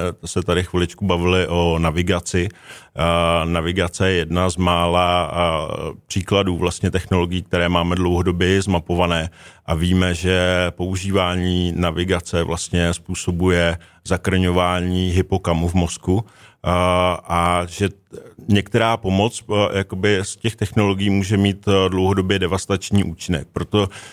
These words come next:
my se snažíme, aby rozvíjela kognitivní schopnosti, aby rozvíjela měkké dovednosti, ta technologie, a je to nějaký proces. A my v tom, eh, my proto využíváme nějaký poměrně sofistikovaný proces.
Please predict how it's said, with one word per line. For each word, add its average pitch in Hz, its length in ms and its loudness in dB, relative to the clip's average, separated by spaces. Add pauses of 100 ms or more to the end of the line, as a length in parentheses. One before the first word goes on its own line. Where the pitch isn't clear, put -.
(160)
my 98 120 4
se 117 140 -2
snažíme, 101 840 2
aby 92 680 2
rozvíjela 90 760 2
kognitivní 90 540 0
schopnosti, - 480 -4
aby 90 200 2
rozvíjela 87 500 2
měkké 87 360 0
dovednosti, 92 600 0
ta 90 120 -2
technologie, 90 580 0
a 92 120 0
je 92 80 0
to 101 160 0
nějaký 87 300 -2
proces. - 500 -6 (420)
A 87 560 2
my 95 280 0
v - 80 -12
tom, 98 600 0
eh, 73 40 -6 (720)
my 104 180 2
proto 98 360 0
využíváme 90 880 0
nějaký 87 480 -4 (240)
poměrně 92 440 2
sofistikovaný 90 1000 -2
proces. 87 640 -2